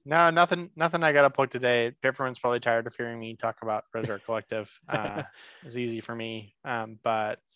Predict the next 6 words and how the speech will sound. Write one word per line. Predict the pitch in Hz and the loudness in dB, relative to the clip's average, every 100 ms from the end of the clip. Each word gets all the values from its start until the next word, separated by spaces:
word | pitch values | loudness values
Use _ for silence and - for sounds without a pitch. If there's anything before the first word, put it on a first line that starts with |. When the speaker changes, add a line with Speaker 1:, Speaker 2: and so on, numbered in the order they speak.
| - - _ _ _ _ _ _ _ _ _ _ _ | -20 -20 _ _ _ _ _ _ _ _ _ _ _
Speaker 1:
yeah. | 131 117 - _ _ _ _ | -2 -2 -4 _ _ _ _
Speaker 2:
If | 180 | 6
anybody | 208 208 | 8 8
else | 220 233 | 8 8
has | 214 190 | 4 4
any | 202 190 175 | 4 6 6